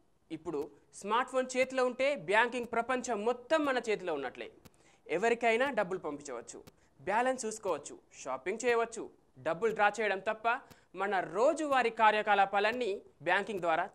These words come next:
చేయవచ్చు. ఇన్ని కార్యకలాపాలు చేస్తున్నామంటే ఎంతో విలువైన సమాచారం మన స్మార్ట్ ఫోన్లో ఉందన్నమాట. కాబట్టి మన స్మార్ట్ ఫోన్తో మరింత జాగ్రత్తగా ఉండడం అవసరం. ఫోన్లో ఉండే వ్యక్తిగత యాప్స్,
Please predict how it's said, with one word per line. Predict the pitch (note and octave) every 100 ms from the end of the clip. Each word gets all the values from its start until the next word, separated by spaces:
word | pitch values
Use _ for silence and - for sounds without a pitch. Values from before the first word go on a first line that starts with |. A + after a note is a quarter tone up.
| D3+
చేయవచ్చు. | B2+ A2+ - - -
ఇన్ని | G#3+ B3+
కార్యకలాపాలు | A#3+ A3 A3 C4 B3+ C4 B3+ B3 A#3+
చేస్తున్నామంటే | A#3+ B3 B3 A#3 A3+ A3+ E3+ - -
ఎంతో | - A3+ C#4+ C#4
విలువైన | B3+ A#3 A3+
సమాచారం | A3 G#3 G3+ G#3 G#3+ F3+ D#3+
మన | D#3+
స్మార్ట్ | D#3+ E3+ F3 F#3
ఫోన్లో | F#3+ F3+ D#3+
ఉందన్నమాట. | C#3+ C3 A#2+ A2+
కాబట్టి | - D#3 E3 E3 F#3+ F3+ -
మన | F3+
స్మార్ట్ | F#3 - G#3+ A#3+ B3
ఫోన్తో | B3+ A#3+
మరింత | F3 D#3+ F3 C4 C#4
జాగ్రత్తగా | A#3 A3+ G#3+ G3+ G3+ G3
ఉండడం | F#3+ F3+ A#3+ - _ A#2
అవసరం. | A#2+ - G2 - _ - -
ఫోన్లో | C4 D4 D4
ఉండే | C#4+ C4+
వ్యక్తిగత | A3 A3 B3+ B3
యాప్స్, | A#3 A3 A3+